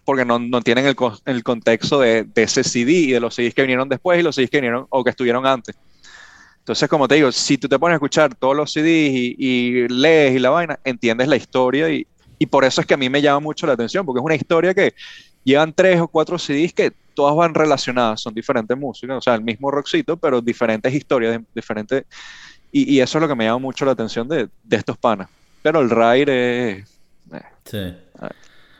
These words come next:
Speaker 2: Bueno, todos los que son como que fanáticos de alguien, bueno, a mí la palabra fanática me parece, no me gusta, pues, pero seguidores de,
Speaker 1: Nada
Speaker 2: de,
Speaker 1: más de
Speaker 2: de,
Speaker 1: fútbol.
Speaker 2: de, del arte de gente, eh, pienso que tienen esa como ownership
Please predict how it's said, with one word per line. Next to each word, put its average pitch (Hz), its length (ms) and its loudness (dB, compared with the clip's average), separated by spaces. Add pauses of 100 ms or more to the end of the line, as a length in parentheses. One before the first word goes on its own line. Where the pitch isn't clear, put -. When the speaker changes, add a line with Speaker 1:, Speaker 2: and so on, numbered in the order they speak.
Speaker 2:
Bueno, 120 220 -2
todos 131 180 4
los 160 100 0
que 147 100 0
son 123 480 -4
como 127 320 -4
que 101 400 -2
fanáticos 113 540 -2
de 107 100 2
alguien, 120 560 -2 (520)
bueno, 110 100 0
a - 20 0
mí 107 100 0
la - 100 0
palabra 107 220 0
fanática 110 420 -4
me - 80 -10
parece, 95 580 -6
no 85 160 -8
me 92 80 -6
gusta, 98 340 -6
pues, 92 200 -6
pero 85 160 -4
seguidores 92 600 -4
de, 117 160 -2
Speaker 1:
Nada 117 100 2
Speaker 2:
de, 123 40 0
Speaker 1:
más 131 140 2
de 135 80 2
Speaker 2:
de, - 40 -8
Speaker 1:
fútbol. 113 520 -4 (100)
Speaker 2:
de, 95 100 -4
del 98 120 -2
arte 101 320 -2
de 107 140 -2
gente, 117 580 -4 (640)
eh, 107 420 0
pienso 113 400 -4
que 95 640 -2
tienen 95 240 -6
esa 110 300 -6
como 107 220 -6
ownership 117 760 -2